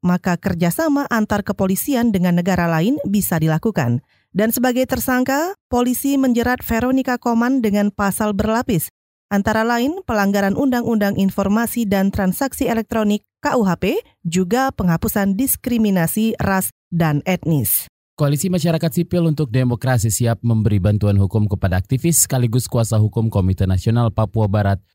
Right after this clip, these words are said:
Speaker 2: Veronica Koman. Menurut anggota Koalisi Suar Budaya, Rahardian, bantuan hukum juga akan diberikan oleh Amnesty International supaya Veronica tidak dipidanakan sesuai delik yang disangkakan.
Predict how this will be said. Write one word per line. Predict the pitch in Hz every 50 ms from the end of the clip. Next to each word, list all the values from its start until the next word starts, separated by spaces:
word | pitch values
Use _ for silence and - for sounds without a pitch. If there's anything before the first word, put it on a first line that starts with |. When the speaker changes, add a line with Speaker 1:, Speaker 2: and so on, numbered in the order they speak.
| _
Speaker 2:
Veronica | - 139 127 110 110 110 110 107 - 110
Koman. | 107 - 139 139 135 90 - - - _ _ _ _ _ _ -
Menurut | 120 131 135 156 160 -
anggota | 175 165 160 156 143 160 151
Koalisi | 165 156 143 139 120 - 139 135 139 131 120 104 120 127
Suar | - - - - 139 135 135 135 131 123 131 127 -
Budaya, | 113 107 135 131 120 123 123 123 110 101 98
Rahardian, | 101 107 101 110 117 110 101 101 127 143 139 123 117 120 120 - _ _ _ _ _
bantuan | - 107 127 127 120 139 143 147
hukum | 147 139 151 156 143
juga | 120 110 101 113
akan | 110 - 123 127
diberikan | 117 113 98 110 113 107 - 113 104
oleh | 107 107 104
Amnesty | 92 101 104 104 107 107 - -
International | 110 107 101 - 110 110 104 156 156 156 147 147 151 - _ _ _ _
supaya | - - 139 - 110 104 101 95
Veronica | - 113 101 104 104 117 139 139 156 147
tidak | 127 - 123 120 113 117 113 85
dipidanakan | 95 104 113 113 98 - 113 101 110 113 139 143 - 147 143 131
sesuai | - 123 110 - 120 110 110 101
delik | 95 104 139 160 - -
yang | 135 120 117 110
disangkakan. | 107 - - 127 120 127 - - 175 117 78 67